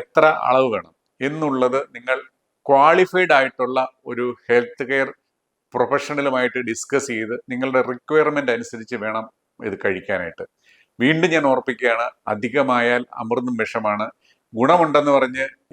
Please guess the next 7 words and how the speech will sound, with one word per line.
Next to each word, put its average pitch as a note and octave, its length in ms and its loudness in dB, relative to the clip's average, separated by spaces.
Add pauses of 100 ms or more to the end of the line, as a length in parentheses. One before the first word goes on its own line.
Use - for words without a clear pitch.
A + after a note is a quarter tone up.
എന്ത് D#3 180 2 (100)
സാധനവും C3 480 2
വാങ്ങി A#2+ 240 -6 (380)
കഴിക്കരുത്, A2 520 0 (160)
അത് B2 160 -6
നിങ്ങൾക്ക് A2+ 380 -6 (160)
ഗുണത്തെക്കാളേറെ A2 680 0